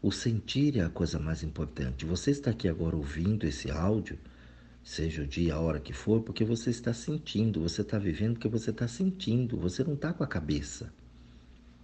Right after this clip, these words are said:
As situações vêm através do sentimento. Então, quando você sente, é a vida ali. Quando você pensa,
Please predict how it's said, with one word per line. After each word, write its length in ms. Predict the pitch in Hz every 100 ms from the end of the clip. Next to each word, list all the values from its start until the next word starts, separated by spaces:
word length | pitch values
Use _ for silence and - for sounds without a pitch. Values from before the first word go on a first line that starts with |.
| - - - - - - - - - - - - - - -
As 140 | 92
situações 640 | - 113 117 101 - 78 67
vêm 320 | 90 127 117 - -
através 440 | 101 - 113 107 -
do 60 |
sentimento. 960 | 120 - 120 - 180 127 127 131 - - - - - - - - - - - -
Então, 160 | - 117
quando 200 | 151 160
você 280 | 127 - 82
sente, 720 | - - 107 139 123 - - - -
é 140 | 87 104
a 60 |
vida 440 | 135 113 139 143 82
ali. 160 | 82
Quando 260 | - 151 170
você 320 | 123 92 78
pensa, 680 | - 113 135 151 - 71